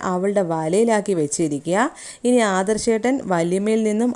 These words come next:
അകലാൻ വളരെയധികം ചാൻസ് ഉണ്ട് വല്യമ്മേ." ഇത് കേട്ടതും ദേവയാനി മനസ്സിൽ പറയുന്നുണ്ട്, "ഓ, നിന്റെ മനസ്സിലിരിപ്പ് കൊള്ളാലോ. പണ്ടത്തെ പോലെ എന്നോട് ഓരോന്ന് പറഞ്ഞ്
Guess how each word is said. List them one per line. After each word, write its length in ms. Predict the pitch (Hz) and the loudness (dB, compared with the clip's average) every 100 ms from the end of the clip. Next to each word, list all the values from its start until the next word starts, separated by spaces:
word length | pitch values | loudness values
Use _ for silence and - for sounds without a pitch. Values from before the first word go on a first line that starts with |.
| - | -2
അകലാൻ 500 | 165 165 185 208 233 - | -2 0 2 2 0 -2
വളരെയധികം 840 | 160 151 156 196 262 214 190 202 196 | -2 0 0 4 4 4 0 -2 -4
ചാൻസ് 520 | - 151 160 233 240 | -4 -4 -2 -2 -2
ഉണ്ട് 160 | 202 175 | -2 -2
വല്യമ്മേ." 480 | 156 147 156 165 254 285 - - - | 0 -2 -2 -2 -4 -6 -16 -16 -8
ഇത് 160 | 277 285 | -2 2
കേട്ടതും 460 | 240 220 220 220 240 | 4 2 2 2 2
ദേവയാനി 580 | 202 185 185 208 202 214 | 4 2 2 4 4 2
മനസ്സിൽ 440 | 214 170 175 220 | 2 0 0 -2
പറയുന്നുണ്ട്, 720 | 220 180 156 190 220 180 160 196 277 - | 0 0 2 0 0 0 0 0 0 2
"ഓ, 120 | 202 170 - | 4 4 2
നിന്റെ 280 | 156 147 170 | -6 -2 -2
മനസ്സിലിരിപ്പ് 760 | 175 151 151 160 214 220 220 240 | -2 -2 -2 0 2 2 2 2
കൊള്ളാലോ. 540 | 208 156 170 220 214 208 208 - - _ - - - - - _ _ _ - | 4 2 2 4 4 2 -2 -20 -20 _ -18 -18 -18 -20 -20 _ _ _ -4
പണ്ടത്തെ 500 | 165 156 170 185 226 | -4 -2 -4 -2 -2
പോലെ 440 | 214 190 185 202 254 320 - | 2 4 4 4 2 2 -2
എന്നോട് 420 | 170 160 180 196 | -2 0 2 4
ഓരോന്ന് 340 | 202 196 202 | 4 4 0
പറഞ്ഞ് 540 | 214 180 151 156 175 | 0 0 0 -2 0